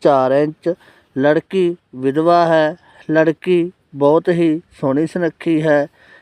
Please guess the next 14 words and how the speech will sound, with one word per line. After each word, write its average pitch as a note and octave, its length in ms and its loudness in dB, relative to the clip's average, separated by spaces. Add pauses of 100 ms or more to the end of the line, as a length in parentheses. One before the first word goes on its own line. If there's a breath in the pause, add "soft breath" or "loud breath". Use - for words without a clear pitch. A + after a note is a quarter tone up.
(140 soft breath)
ਇਹਨਾਂ F#3 360 0
ਨੂੰ E3+ 300 -2 (180)
ਸੋਹਣਾ E3 260 0
ਸੁਨੱਖਾ D#3+ 600 -4 (260)
ਘਰੇਲੂ D#3+ 380 4
ਪਰਿਵਾਰ D3+ 500 2
ਦਾ C#3 300 0 (160)
ਮੁੰਡਾ C#3 560 -2 (280)
ਚਾਹੀਦਾ D3 560 0
ਹੈ। D#3 260 0 (540 soft breath)
ਮੁੰਡਾ D3+ 400 2
ਭਾਵੇਂ D3+ 520 -2 (220)
ਤਲਾਕਸ਼ੁਦਾ C#3+ 840 -2 (240)
ਹੋਵੇ। C3 420 0